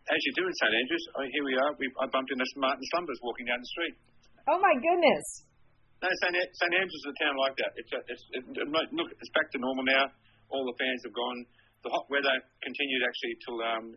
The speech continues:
Speaker 1: yesterday, but it's nice and back to normal now. Cloudy, a little bit overcast, and a bit chilly. But, um, you know, Saint Andrews is like that. I remember going shopping once in a big shop-, shopping, shopping centre and bumping into Sir Michael Benelli, just carrying a little shopping bag. But Saint Andrews is like that. It's a, it's a,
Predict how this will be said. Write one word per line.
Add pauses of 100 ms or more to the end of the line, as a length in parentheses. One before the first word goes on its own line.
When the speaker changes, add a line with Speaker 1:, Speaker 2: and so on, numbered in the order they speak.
Speaker 1:
yesterday, (480)
but
it's
nice (140)
and (240)
back
to
normal
now. (160)
Cloudy,
a
little
bit
overcast,
and
a
bit
chilly.
But,
um,
you
know, (280)
Saint
Andrews
is
like
that.
I
remember
going
shopping
once (440)
in
a
big
shop-,
shopping,
shopping
centre (760)
and
bumping
into
Sir
Michael
Benelli, (160)
just
carrying
a
little
shopping
bag.
But
Saint
Andrews
is
like
that.
It's
a,
it's
a,